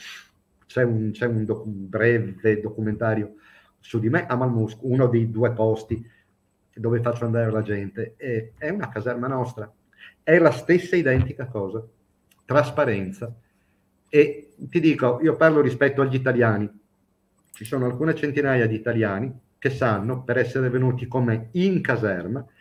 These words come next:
che non è vero che siamo delinquenti, criminali, assassini, violenti, volgari e, e cosa so io. Anzi, il ritorno che ho da vent'anni è di voi italiani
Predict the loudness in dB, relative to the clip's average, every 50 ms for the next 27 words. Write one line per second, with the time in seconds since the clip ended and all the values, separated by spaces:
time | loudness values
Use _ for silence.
0 | -20 _ _ _ _ _ 2 2 4 4 4 4 4 4 6 4 4 4 2 0
1 | -4 -6 -4 -2 -2 0 0 -2 -2 -2 -4 -4 -4 -6 -6 -4 -4 -4 -4 -4
2 | -6 -10 -10 -6 -4 -2 0 0 0 0 0 0 -2 -2 0 -2 -2 -4 -6 -12
3 | -18 -18 -10 -6 -6 -4 -2 -4 -4 -4 -4 -4 -2 0 0 0 0 -2 -4 -4
4 | -6 -8 -6 -4 -6 -6 -4 -2 -2 0 0 -2 -2 0 0 0 0 0 -2 -4
5 | -10 -16 -16 -14 -12 -12 -10 -10 -12 -10 -10 -8 -8 -8 -8 -10 -8 -6 -4 -4
6 | -4 -4 -8 -12 -16 -18 _ _ _ _ _ _ _ _ _ _ -20 -20 -20 -20
7 | -20 _ _ 2 2 4 4 4 2 4 4 4 4 4 4 2 2 2 4 4
8 | 4 4 4 2 2 4 2 2 2 2 0 0 0 -2 -4 -6 -8 -8 -10 -12
9 | -18 _ _ _ _ _ _ _ _ _ _ _ _ _ -2 2 2 2 2 2
10 | 2 0 2 4 6 8 10 10 10 8 6 2 0 -2 -4 -4 -2 0 0 0
11 | 0 -2 -2 -4 -4 -4 -6